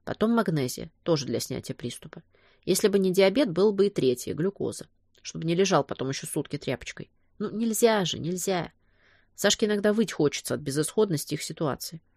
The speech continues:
«Всё, солнышко, дышим. Дышим спокойно, считаем. На раз вдох, на два выдох. Вы же умеете, Всеволод Алексеевич.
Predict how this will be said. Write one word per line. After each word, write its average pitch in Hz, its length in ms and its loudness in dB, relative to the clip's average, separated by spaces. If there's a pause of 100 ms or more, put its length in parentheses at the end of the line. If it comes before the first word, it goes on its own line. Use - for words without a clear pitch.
(720)
«Всё, 180 260 4
солнышко, 147 480 -2
дышим. 165 460 -2 (380)
Дышим 220 280 2
спокойно, 151 640 0
считаем. 143 720 -2 (160)
На 139 140 -4
раз 233 240 6
вдох, 151 400 -4
на - 120 -8
два 151 260 2
выдох. 160 520 -2 (280)
Вы 202 140 0
же 294 100 2
умеете, 226 460 2
Всеволод 190 360 2
Алексеевич. - 480 -10